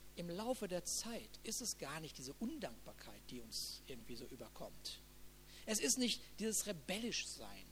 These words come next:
was uns plötzlich überkommt. Es ist eher das Gefühl von,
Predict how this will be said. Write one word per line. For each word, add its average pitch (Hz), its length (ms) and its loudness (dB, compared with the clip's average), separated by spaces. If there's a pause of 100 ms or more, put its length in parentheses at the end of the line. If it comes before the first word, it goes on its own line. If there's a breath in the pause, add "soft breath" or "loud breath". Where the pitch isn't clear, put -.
(140)
was 135 160 -4
uns 123 120 -8
plötzlich - 360 -6
überkommt. 117 540 -8 (400 loud breath)
Es 202 160 6
ist 233 240 8 (440)
eher 214 460 4 (400)
das 180 180 2
Gefühl 240 340 2
von, 202 360 0